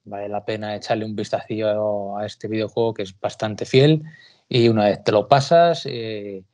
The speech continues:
puedes complementar con varias misiones, eh, extra. Y a ver si se dignan ya de una vez, y ahora que está tan de moda todo esto de los remasters y remakes,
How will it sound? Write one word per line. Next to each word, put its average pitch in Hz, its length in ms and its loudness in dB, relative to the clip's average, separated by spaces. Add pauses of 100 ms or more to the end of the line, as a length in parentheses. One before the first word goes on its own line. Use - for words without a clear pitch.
(280)
puedes 120 220 0
complementar 117 640 -2
con 117 180 -6
varias 113 320 0
misiones, 107 680 -12
eh, 101 320 -8
extra. 127 500 -2 (760)
Y 139 420 6
a 131 80 6
ver 147 160 0
si 165 480 -2
se 151 160 -6
dignan 156 340 -8
ya 147 140 -2
de 147 60 -4
una 143 200 -8
vez, 151 240 -6
y 139 40 -8
ahora 135 180 -4
que 131 100 -10
está 127 380 -6
tan 123 180 -8
de 123 100 -12
moda 131 400 -6
todo 127 240 -12
esto 131 240 -12
de 120 80 -8
los 113 160 -10
remasters 123 460 -10
y 120 60 -10
remakes, 135 580 -6